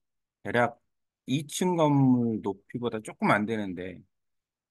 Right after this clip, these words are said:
이 층 건물 높이만큼의 바닷물이 여섯 시간 동안 들어왔다가 나가는 거예요.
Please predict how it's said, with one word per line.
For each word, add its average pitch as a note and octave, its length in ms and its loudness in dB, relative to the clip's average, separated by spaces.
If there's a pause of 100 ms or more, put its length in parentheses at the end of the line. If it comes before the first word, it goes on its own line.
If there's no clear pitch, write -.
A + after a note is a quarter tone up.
이 F3 220 -4
층 A3 240 4
건물 F3+ 400 2
높이만큼의 C#3 1000 2
바닷물이 B2 760 0
여섯 G#2+ 200 -4
시간 C3+ 340 -2
동안 A2 380 -4
들어왔다가 B2 840 2
나가는 G#2 420 -2
거예요. E2 180 -14